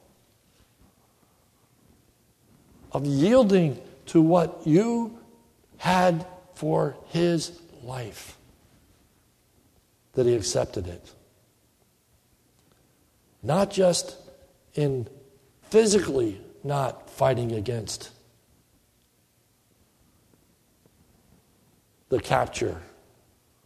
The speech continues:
the crucifixion, but even in his prayers.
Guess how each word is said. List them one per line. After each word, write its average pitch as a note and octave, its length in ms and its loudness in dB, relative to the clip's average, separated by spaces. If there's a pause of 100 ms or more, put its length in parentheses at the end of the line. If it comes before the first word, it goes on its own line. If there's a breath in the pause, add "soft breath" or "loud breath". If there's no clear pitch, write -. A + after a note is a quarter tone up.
(720)
the C3+ 100 2
crucifixion, - 800 -4 (1160 soft breath)
but A2 200 -2
even F#3 640 2
in C#3 100 -8
his C3 180 -8
prayers. - 720 -16